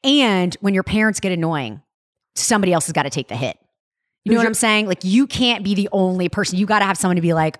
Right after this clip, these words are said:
Speaker 1: "Uh, mom's being annoying. Go talk to her." You know
Speaker 2: Yeah.
Speaker 1: what I'm saying?
Speaker 2: Yeah.
Speaker 1: Like, you gotta distribute.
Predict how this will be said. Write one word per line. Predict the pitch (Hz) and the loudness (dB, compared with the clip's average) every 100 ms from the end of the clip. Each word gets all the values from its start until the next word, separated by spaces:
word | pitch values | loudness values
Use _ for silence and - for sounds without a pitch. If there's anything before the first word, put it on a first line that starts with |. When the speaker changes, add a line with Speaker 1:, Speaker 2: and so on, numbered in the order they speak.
| - | -2
Speaker 1:
"Uh, | 185 170 160 156 151 - | 0 2 2 2 0 -4
mom's | 160 160 151 156 139 | -6 -2 0 0 -4
being | 135 | -6
annoying. | 135 123 110 127 - - | -6 -6 -6 -8 -14 -10
Go | 147 | -6
talk | 143 117 - | -2 -2 -2
to | 87 | -12
her." | 101 - | -12 -6
You | 208 | -2
know | 220 | 0
Speaker 2:
Yeah. | |
Speaker 1:
what | |
I'm | 208 | 0
saying? | 220 196 190 190 | 0 0 0 -2
Speaker 2:
Yeah. | 190 147 - _ | -2 -2 -4 _
Speaker 1:
Like, | 202 202 | -4 0
you | |
gotta | 214 214 | 2 2
distribute. | 208 196 - 170 135 | 0 -2 -2 -4 -6